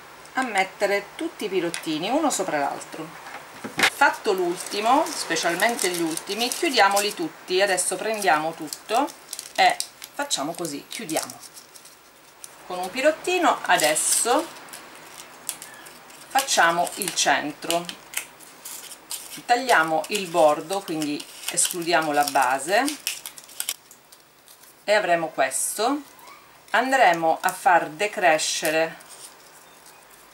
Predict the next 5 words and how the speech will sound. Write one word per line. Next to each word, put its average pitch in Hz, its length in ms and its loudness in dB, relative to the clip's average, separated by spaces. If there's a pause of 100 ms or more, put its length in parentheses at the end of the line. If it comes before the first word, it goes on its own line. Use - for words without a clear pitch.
(720)
la 185 160 4
grandezza 190 540 2
della 175 180 0
nostra 165 380 0
base 147 540 2